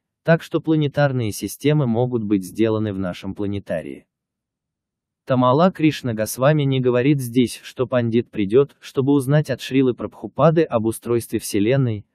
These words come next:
скорее, он говорит, что пандит хочет помочь Прабхупаде и нашему движению понять значение шастр в отношении устройства Вселенной.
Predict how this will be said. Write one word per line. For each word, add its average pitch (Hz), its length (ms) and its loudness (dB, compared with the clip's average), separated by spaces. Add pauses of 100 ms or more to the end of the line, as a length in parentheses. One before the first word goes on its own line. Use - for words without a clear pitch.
(100)
скорее, 127 680 -2 (300)
он 135 200 -2
говорит, 151 500 2
что - 220 -2
пандит 143 400 2
хочет 151 400 -2
помочь 120 360 -2
Прабхупаде 123 640 -2
и 98 100 -2
нашему 107 400 -4
движению 107 580 -2
понять 117 360 -2
значение 107 560 -4
шастр 123 420 -6
в 104 60 -4
отношении 135 720 -4
устройства 98 580 -10
Вселенной. 80 640 -8